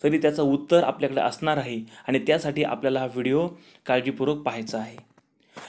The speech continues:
या पुरस्काराचं स्वरूप, सुरुवात, मानकरी, भारतीय कशा पद्धतीनं हा पुरस्कार आहे याची सविस्तर आपण माहिती जाणून घेणार आहोत. चला तर आजच्या या भागाला सुरुवात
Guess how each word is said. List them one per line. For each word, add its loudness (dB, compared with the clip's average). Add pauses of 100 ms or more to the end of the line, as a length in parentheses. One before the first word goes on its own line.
(100)
या 6
पुरस्काराचं 4
स्वरूप, 4
सुरुवात, 6 (480)
मानकरी, 4
भारतीय 2 (460)
कशा 6
पद्धतीनं 4 (1160)
हा 2
पुरस्कार 2
आहे -2 (280)
याची -2
सविस्तर 0
आपण 0
माहिती -6 (260)
जाणून 2
घेणार 2
आहोत. 4 (300)
चला 4
तर -2
आजच्या -2
या 2
भागाला 0 (560)
सुरुवात 4